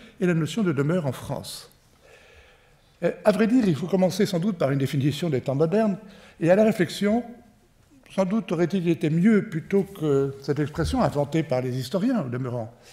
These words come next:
mais dont les limites sont un peu fluctuantes, utiliser le mot « ancien régime », peut-être un peu mieux connu, et qui a le mérite de bien marquer le fait que la période s'achève avec la Révolution. Qu'est-ce que c'est que l'Ancien Régime ?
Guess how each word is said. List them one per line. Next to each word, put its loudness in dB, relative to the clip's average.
mais 0
dont 2
les 2
limites 2
sont -4
un 2
peu -2
fluctuantes, -4
utiliser -2
le 0
mot « 0
ancien -2
régime », 2
peut-être -4
un -2
peu -4
mieux 4
connu, 4
et 0
qui -4
a 4
le 4
mérite 2
de 2
bien 2
marquer 2
le 0
fait -2
que -2
la 2
période -2
s'achève -4
avec -4
la -2
Révolution. -6
Qu'est-ce 2
que 0
c'est -2
que -4
l'Ancien -2
Régime ? 4